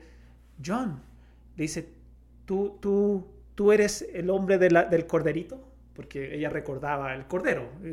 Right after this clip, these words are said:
"¿Tú eres el hombre del corderito?". Y él dijo, "Sí". Y él le dijo, "Ven". Imagínate esto, ¿no? Una niña chiquitita de ocho años, ven, y él se sale de la mesa y se para, se pone al lado de ella y dice que se, como que se arrodilla un poco para estar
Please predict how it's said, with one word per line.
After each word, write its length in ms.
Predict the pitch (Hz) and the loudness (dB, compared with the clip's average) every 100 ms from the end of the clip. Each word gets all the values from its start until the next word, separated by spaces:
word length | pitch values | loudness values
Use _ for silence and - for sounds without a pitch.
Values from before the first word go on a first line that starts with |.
| 151 | -6
"¿Tú 100 | 170 | -2
eres 140 | 185 | 0
el 60 | 190 | -2
hombre 200 | 185 180 | -4 -4
del 160 | 170 | -4
corderito?". 480 | 170 151 151 214 139 | -6 -6 -4 -6 -8
Y 60 | 131 | -12
él 100 | 135 | -12
dijo, 220 | 135 139 | -16 -16
"Sí". 340 | - 196 151 - - _ - - - - - - - - | -10 -10 -10 -18 -20 _ -20 -20 -20 -20 -20 -20 -20 -20
Y 160 | 135 143 | -14 -12
él 100 | 143 | -10
le 60 | |
dijo, 200 | 143 - | -10 -6
"Ven". 280 | 165 226 151 - - - - - - - - - | 2 2 0 -14 -20 -20 -20 -20 -20 -20 -20 -14
Imagínate 480 | 156 165 233 240 233 | -6 -2 0 2 2
esto, 220 | 190 - | 2 -4
¿no? 140 | 139 151 | -10 -6
Una 140 | 156 | -4
niña 320 | 160 180 170 | -4 -2 -4
chiquitita 440 | 170 170 175 160 147 | -6 -10 -8 -4 -2
de 60 | |
ocho 220 | 151 156 | -2 0
años, 180 | 165 147 | 0 0
ven, 240 | 147 180 151 | 0 0 2
y 40 | |
él 100 | 151 | 0
se 180 | - 147 | -2 -6
sale 240 | 156 147 | 0 2
de 80 | 143 | 2
la 80 | 143 | 2
mesa 460 | 170 185 170 165 | 2 0 2 2
y 120 | 151 139 | 2 0
se 160 | 156 | -8
para, 260 | - 156 165 | -6 -4 -4
se 100 | - | -8
pone 240 | 151 156 | -8 -8
al 100 | 143 | -4
lado 180 | 147 147 | -2 0
de 120 | 160 | 2
ella 180 | 175 170 | 2 2
y 120 | 147 - - - | 0 -6 -20 -20
dice 180 | 147 151 | -10 -8
que 80 | 139 | -6
se, 220 | 147 131 | -8 -8
como 180 | 147 135 | -10 -10
que 60 | |
se 140 | 143 147 | -6 -4
arrodilla 320 | 143 151 165 | -2 -2 -4
un 100 | 151 | -2
poco 220 | 175 175 | -2 0
para 160 | 156 139 | -2 -4
estar 340 | - 156 - | 0 -2 -2